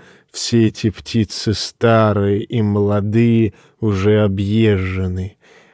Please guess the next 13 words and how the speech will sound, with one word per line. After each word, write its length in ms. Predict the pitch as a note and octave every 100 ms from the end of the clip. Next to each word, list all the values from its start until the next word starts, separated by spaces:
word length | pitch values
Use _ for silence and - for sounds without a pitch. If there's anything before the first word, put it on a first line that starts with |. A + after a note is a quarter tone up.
| -
Выбирай 840 | G#2 G2+ F#2+ A2 A2 A2 G#2+ F#2+ -
одного 720 | A2+ G#2+ G#2 G2 G2+ G2+ F#2 - - -
и 160 | G#2+
лети». 760 | G2 G2+ - - G#2 F#2+ F#2 F#2+ _ _ _ _ _ _
Бран 420 | A#2 A2+ C#3+ F3+
выбрал 420 | D#3+ E3+ C#3+ C#3
одного, 720 | B2+ A#2 B2 A#2 C#3+ F3+ F#3+ D3+ _ _ _ _ _ _
потом 420 | B2+ B2 F#3 D3+
другого 760 | A#2 A2 A2+ E3+ F#3 E3 E3 C3+ _ _ _ _
и 100 | C3+
не 140 | C#3 B2+
добился 600 | A#2+ A#2+ D3+ C#3+ - C#3
успеха. 760 | C3+ - - G#2 F#2 - -